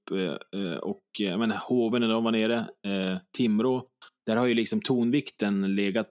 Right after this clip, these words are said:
på det offensiva. Eh, ska man slänga ett öga på S H L så tycker jag att, eh, ser man då till exempel Växjö som har kanske varit de bästa över en längre tid så har man ju ofta pratat om att de spelar en tråkig ishockey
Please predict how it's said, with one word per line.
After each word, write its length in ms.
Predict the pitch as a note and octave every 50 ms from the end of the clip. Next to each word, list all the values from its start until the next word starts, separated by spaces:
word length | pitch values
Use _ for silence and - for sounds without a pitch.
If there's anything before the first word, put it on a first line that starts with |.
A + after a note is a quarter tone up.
| _ -
på 100 | G#2 G2
det 200 | F#2+ F#2+ F#2 - _ _ _ _ _ _ _ _ _ -
offensiva. 640 | D3 - - - A2 G2+ - G#2+ G#2 G2 F#2+ G2 G2 G2 - _ _ _ _ _ _ _ _ - G2+
Eh, 100 | G2+ G2+
ska 240 | G2+ - - B2 A#2+
man 100 | B2 A#2
slänga 380 | - B2+ B2 B2 C3+ C#3+ C3+
ett 160 | A#2+ - -
öga 300 | B2 B2+ A#2+ A#2+ B2 D3 C#3
på 500 | - - A#2+ A2+ G#2+ G#2 G2+ G2+ F#2+ F#2 D#2+ - - _ - -
S 180 | G#2+ - - -
H 80 | D3 C#3
L 260 | C3 C3 D3 D3 - G#2 - - -
så 180 | - - - -
tycker 320 | - A2 G#2 - - A2
jag 80 | G#2 G#2
att, 140 | F#2 - - - - _ _ _ _ _ _ _ _ _ - G2
eh, 220 | G2 F#2+ F#2 F2+
ser 260 | - - - C3+ C3
man 120 | B2 A#2+ A2+
då 80 | A#2 A2+
till 160 | - A2 G#2
exempel 500 | F#2+ - G#2 G2+ F#2+ - G2+ F#2+ F#2+ - - _ _ _ -
Växjö 460 | G#2 A#2 G2+ - - - - C#3 A#2 F#2+
som 120 | - G2
har 80 | F#2+ F#2
kanske 200 | G2+ F#2 - F#2+
varit 220 | G2 G2 G2 F#2+
de 80 | G2+ G2+
bästa 380 | G#2 G2 - - - - B2
över 180 | G2+ G2 G2 G2 F#2+ F#2+ -
en 100 | G#2 G#2
längre 260 | G2+ G2+ G2+ G2+ G2+
tid 280 | G2+ - C#3 B2+ G2+ F#2
så 100 | - G2+
har 80 | F#2+
man 120 | G2+ G2 G2
ju 80 | F#2+
ofta 260 | E2+ G2+ G2+ - - A2+
pratat 200 | A2 G#2 F#2+ G#2
om 80 | G#2 G2+ F#2+ -
att 80 | - -
de 100 | A#2 A#2+
spelar 200 | - - B2+ A#2
en 80 | G#2+ -
tråkig 500 | - C3+ B2+ A#2 G2 - - B2+ A#2+ A2+
ishockey 520 | G2+ - C3 C#3 - _ - F2 F2+ F2+